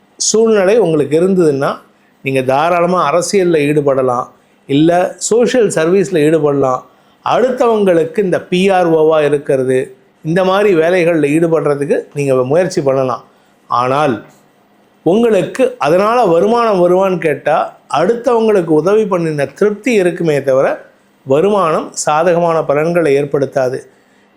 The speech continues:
உங்களுக்கு இந்த களத்திர காரகன்னு சொல்லக்கூடிய சுக்கிரன் பாதகாதிபதி அப்படிங்கிறதுனால, அவர் ஏழாம் இடத்துலயோ,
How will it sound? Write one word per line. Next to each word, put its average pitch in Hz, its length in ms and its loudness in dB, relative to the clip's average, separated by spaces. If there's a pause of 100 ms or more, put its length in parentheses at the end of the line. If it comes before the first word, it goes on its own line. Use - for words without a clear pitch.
(240)
உங்களுக்கு 214 840 0
இந்த 165 300 -2
களத்திர 240 460 0
காரகன்னு 208 720 0
சொல்லக்கூடிய 185 760 0
சுக்கிரன் 180 560 -2
பாதகாதிபதி 170 920 0
அப்படிங்கிறதுனால, 151 960 0 (420)
அவர் 156 220 2
ஏழாம் 208 580 2
இடத்துலயோ, 156 540 0